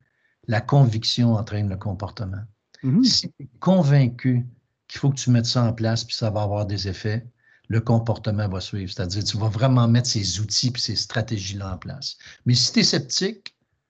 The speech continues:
Speaker 1: tu les mettras pas en place ou ça va être juste des belles paroles. Donc, c'est important d'avoir cette conviction-là que si on investit dans la santé de nos employés,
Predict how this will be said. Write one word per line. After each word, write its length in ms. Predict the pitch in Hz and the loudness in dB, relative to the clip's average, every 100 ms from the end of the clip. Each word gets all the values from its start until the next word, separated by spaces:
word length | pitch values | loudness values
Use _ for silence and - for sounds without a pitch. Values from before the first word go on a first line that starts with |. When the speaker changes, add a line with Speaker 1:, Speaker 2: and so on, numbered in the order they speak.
| _ _ _ _ _ _ | _ _ _ _ _ _
Speaker 1:
tu 140 | - 127 | -4 -2
les 100 | 117 | 0
mettras 320 | 107 - 110 | -2 -6 -8
pas 260 | 117 110 95 | -4 -4 -4
en 40 | |
place 360 | 107 117 123 - | -4 -4 -4 -6
ou 40 | |
ça 120 | 110 | -8
va 140 | 95 104 | -6 -4
être 60 | |
juste 220 | 110 104 | -4 -4
des 80 | 104 | -4
belles 200 | 95 95 | -6 -6
paroles. 380 | 101 95 95 - - | -6 -6 -6 -8 -6
Donc, 180 | 110 - | -6 -4
c'est 140 | - 139 | 2 2
important 420 | 139 135 - 147 | 4 0 2 2
d'avoir 220 | 113 117 | 2 -2
cette 220 | 117 - | -4 -6
conviction-là 920 | - 156 113 117 - 117 110 113 127 139 - - | -2 0 -2 -2 -2 0 0 0 -2 -4 -14 -4
que 80 | 113 | 0
si 220 | - 240 | 2 4
on 120 | 240 | 4
investit 480 | 185 127 123 127 - | 4 2 0 -2 -2
dans 100 | 131 | -2
la 60 | 113 | -2
santé 320 | 117 107 120 | -4 -4 0
de 60 | 113 | 0
nos 180 | 101 | 0
employés, 540 | 101 98 101 98 104 | -4 -6 -6 -6 -6